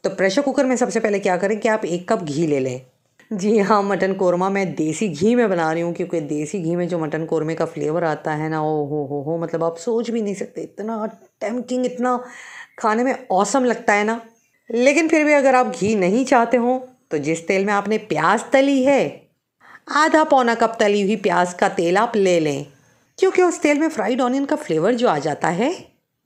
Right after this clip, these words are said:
खैर, मैं तो मटन कोरमा देसी घी में बना रही हूँ, तो इसलिए देसी घी के गर्म होते ही ये मैंने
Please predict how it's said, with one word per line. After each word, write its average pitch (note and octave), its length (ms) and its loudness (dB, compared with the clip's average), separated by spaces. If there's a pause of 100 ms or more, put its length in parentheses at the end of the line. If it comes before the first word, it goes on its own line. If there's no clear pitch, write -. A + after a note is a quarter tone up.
(140)
खैर, C4 200 2
मैं E3+ 220 0
तो B3+ 120 2
मटन A#3 260 0
कोरमा A3+ 260 0
देसी F3 320 -2
घी D3+ 220 -4
में A3+ 100 0
बना G3 220 0
रही G3+ 100 -2
हूँ, G#3 80 -4
तो G#3+ 80 0
इसलिए G3 280 -2
देसी D3 300 -2
घी F3 180 -4
के G3 140 -2
गर्म D#3+ 180 0
होते F#3+ 300 -2
ही G3 100 -2
ये F#3+ 80 0
मैंने G3 220 -2